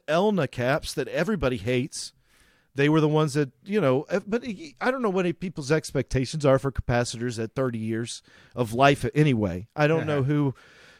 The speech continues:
Speaker 1: who could have made 'em really work that long, but it, the truth is, that's, I, this monitor itself is just a pain in the ass,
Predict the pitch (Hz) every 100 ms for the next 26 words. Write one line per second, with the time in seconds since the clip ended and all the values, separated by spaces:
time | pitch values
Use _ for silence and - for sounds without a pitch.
0 | - 165 170 160 147 143 139 127 127 120
1 | 151 156 - - 131 131 131 131 127 135
2 | 120 135 139 _ _ _ _ _ - 139
3 | 147 - 185 196 170 165 156 - - 131
4 | 139 151 156 143 151 127 127 117 190 -
5 | 175 160 170 160 131 - 151 151 139 135
6 | 120 147 135 123 - 131 123 110 104 101
7 | 101 90 - -